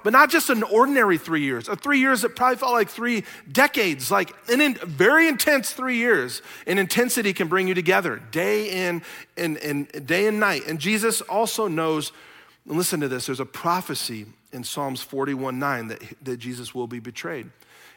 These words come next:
It doesn't say necessarily that, um, who will betray Jesus. It doesn't use a name, but there will be a betrayal. And Jesus knows all of this. And he's sitting at this table. And part of me thinks, "Ah, there's probably a real,"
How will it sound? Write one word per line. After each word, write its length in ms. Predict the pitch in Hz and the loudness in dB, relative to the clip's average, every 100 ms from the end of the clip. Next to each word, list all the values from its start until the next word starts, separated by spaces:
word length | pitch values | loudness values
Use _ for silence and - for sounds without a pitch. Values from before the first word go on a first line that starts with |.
| - | -8
It 60 | |
doesn't 280 | 127 135 143 | -4 -4 -4
say 200 | - 143 | -2 0
necessarily 800 | 139 135 131 - 135 135 151 151 - _ _ _ _ _ - - | 0 -4 -6 -2 -2 0 -2 -4 -14 _ _ _ _ _ -20 -20
that, 280 | 139 127 127 | -6 -4 -2
um, 240 | 127 127 113 | -2 -4 -4
who 380 | 131 131 143 135 | -4 -4 -4 -4
will 240 | 131 127 | -2 -2
betray 400 | 117 120 135 117 | -6 -8 -4 -4
Jesus. 180 | 117 117 | -6 -8
It 40 | |
doesn't 180 | 127 127 | -8 -8
use 180 | 131 135 | -6 -4
a 60 | |
name, 400 | 170 143 131 135 - - - | -2 -2 -2 -6 -10 -14 -8
but 100 | 123 | -4
there 160 | 135 | -2
will 220 | 123 127 | 0 -2
be 120 | 123 127 | -2 -6
a 60 | |
betrayal. 400 | 123 - 165 165 | -6 -10 -6 -4
And 100 | 120 | -4
Jesus 380 | 113 156 147 - | -6 -6 -6 -6
knows 320 | 147 196 180 | -6 -4 -4
all 180 | 120 104 | -6 -8
of 140 | 98 | -14
this. 380 | 110 113 113 - - _ _ _ | -16 -16 -14 -16 -20 _ _ _
And 80 | 123 | -8
he's 80 | 120 | -4
sitting 200 | 233 165 | -4 -6
at 100 | 151 | -6
this 180 | 160 - | -8 -6
table. 500 | 135 113 110 123 139 _ _ _ _ _ _ _ | -8 -8 -10 -12 -14 _ _ _ _ _ _ _
And 140 | 131 117 | -14 -10
part 220 | - 269 | -8 -8
of 60 | |
me 120 | 170 107 | -8 -12
thinks, 480 | - 123 110 - - - | -12 -12 -12 -14 -16 -16
"Ah, 280 | - 156 120 | -12 -10 -10
there's 260 | 147 196 | -12 -12
probably 320 | - - 170 120 | -14 -10 -10 -10
a 60 | |
real," 260 | 113 120 | -10 -10